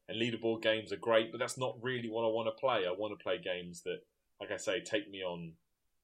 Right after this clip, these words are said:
some, some form of a journey that I can look back when I'm done and think, "Wow,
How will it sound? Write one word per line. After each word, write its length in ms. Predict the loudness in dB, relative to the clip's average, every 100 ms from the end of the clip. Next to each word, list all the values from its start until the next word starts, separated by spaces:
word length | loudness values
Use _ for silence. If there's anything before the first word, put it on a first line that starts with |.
| _ _ -18 -10
some, 340 | -6 -6 -6 -8
some 220 | -10 -8
form 240 | -8 -6
of 120 | -6 -10
a 40 |
journey 440 | -4 -2 -2 -4 -6
that 160 | -8 _ _ _
I 80 | -8
can 160 | -6 -6
look 180 | -6 -2
back 140 | -4 -4
when 140 | -8
I'm 140 | -8 -2
done 200 | -2 -4
and 140 | -8
think, 160 | -8 -2
"Wow, 320 | 0 0 -4